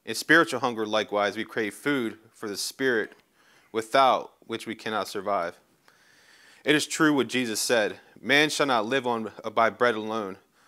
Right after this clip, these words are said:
but by every word of God." The one thing that I see that separates, you know, I guess,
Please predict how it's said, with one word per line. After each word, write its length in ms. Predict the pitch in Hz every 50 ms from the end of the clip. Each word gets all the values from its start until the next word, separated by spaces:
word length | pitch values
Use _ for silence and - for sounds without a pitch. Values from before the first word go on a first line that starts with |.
| _ _ _ _
but 120 | 123 113
by 160 | 127 120 117
every 280 | - 123 135 131 127 127
word 300 | 117 110 123 120 117 107
of 140 | 98 95 -
God." 340 | 110 107 95 98 87 92 104 - _ _ _ _ _ _ _ _ _ _ _ _ _ _ _ _ _ _ _ _ _ _ _ _ _ _ _ _ _ _ _ _ _ _ _ _ _
The 80 | - 131
one 160 | 156 170 165
thing 220 | 165 - 175 160
that 180 | 151 147 139 -
I 100 | 127 131
see 220 | - - 151 143
that 140 | 127 110 -
separates, 640 | - - 131 123 - 117 110 110 104 95 - - -
you 160 | - 107 113
know, 220 | 110 104 98 92 - - - - _ _ _ _ _ _ _ _ _ _ _ _ _ _ _ _ _ _ _ _ _ _ _ _ _ _ _ _ _ _ _ _ _ _ _ _ _ _ _ _ _ _ _ _ _
I 80 | - 120
guess, 480 | 113 127 120 110 - - - - -